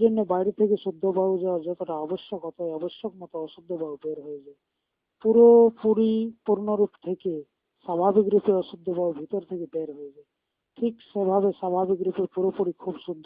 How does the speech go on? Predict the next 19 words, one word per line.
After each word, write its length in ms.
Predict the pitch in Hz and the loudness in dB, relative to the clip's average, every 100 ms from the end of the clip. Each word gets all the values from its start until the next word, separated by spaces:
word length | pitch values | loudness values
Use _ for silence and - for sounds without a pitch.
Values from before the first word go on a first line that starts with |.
| 196 | -2
বায়ু 200 | 185 160 143 _ _ _ _ | 0 -2 -6 _ _ _ _
সময়ে 380 | - 180 196 190 - | -12 -6 -4 -6 -6
চলে 220 | 160 156 143 | -8 -6 -10
যায়। 160 | 143 _ _ _ _ - | -16 _ _ _ _ -10
যদি 220 | 180 190 - | -2 0 2
পুরানো 300 | 208 214 214 208 | 2 2 0 0
বায়ু 160 | 214 - | 0 0
স্বাভাবিক 380 | 180 190 196 196 | -2 0 0 0
রূপে 160 | 202 208 - | 0 0 -2
শরীরের 340 | 196 190 190 180 | -4 -4 -4 -6
অঙ্গ 140 | 180 180 180 | -8 -6 -6
অঙ্গ 160 | 185 180 151 _ _ _ _ | -8 -12 -12 _ _ _ _
এবং 180 | 180 180 180 175 | -10 -8 -4 -4
অবয়ব 360 | 180 202 208 170 180 | -2 -2 -2 -2 -4
অবয়ব 480 | 185 180 196 202 170 196 | -4 -4 -4 -4 -6 -12
থেকে 220 | 175 185 156 | -12 -10 -8
বের 160 | 180 180 175 | -8 -8 -8
হয়ে 160 | 180 165 | -10 -10
না 80 | 165 | -14